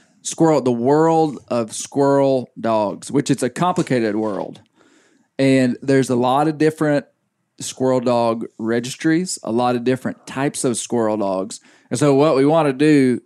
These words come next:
what I wanna do, <clears throat> is take people from zero to informed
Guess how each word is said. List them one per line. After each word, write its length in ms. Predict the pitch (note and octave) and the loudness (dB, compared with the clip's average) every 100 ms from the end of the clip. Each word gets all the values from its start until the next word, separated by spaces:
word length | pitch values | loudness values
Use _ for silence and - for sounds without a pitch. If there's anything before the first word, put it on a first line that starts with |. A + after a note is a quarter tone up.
| - | -6
what 140 | B2 | -2
I 120 | B2 F3 | 0 0
wanna 200 | B2 G#2+ | 0 0
do, 320 | G#2+ G2+ A#2+ | 0 0 -2
<clears throat> 400 | - - - _ | -8 -10 -16 _
is 180 | B2+ A2+ | -6 -4
take 320 | - D#3 D3+ | -2 -2 0
people 400 | D#3+ D3+ D3 C#3 | 2 2 2 0
from 300 | - C3+ A2+ | 0 -4 -2
zero 920 | G#2+ A2+ D3 D#3+ D#3 D3 D3 D3 D3 - _ _ - | -2 2 4 6 4 6 6 4 2 -6 _ _ -6
to 240 | C#3 A2 - | -2 -2 0
informed 920 | B2+ A#2 - C3+ C3 A#2+ A2 A2 | -2 -2 -2 0 0 0 -2 -6